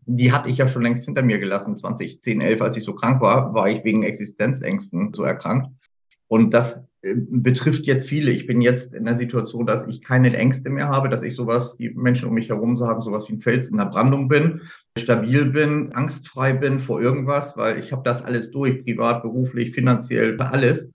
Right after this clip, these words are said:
Und kann jetzt den Menschen eine Stütze sein. Und das spürt Carina auch. Und anders als ich das davor eben erlebt habe in der Partnerschaft oder Ehe,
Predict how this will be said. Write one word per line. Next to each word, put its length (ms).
Und 220
kann 160
jetzt 240
den 120
Menschen 440
eine 220
Stütze 340
sein. 240
Und 80
das 140
spürt 280
Carina 360
auch. 240
Und 340
anders 300
als 180
ich 80
das 180
davor 600
eben 160
erlebt 400
habe 240
in 80
der 420
Partnerschaft 480
oder 120
Ehe, 360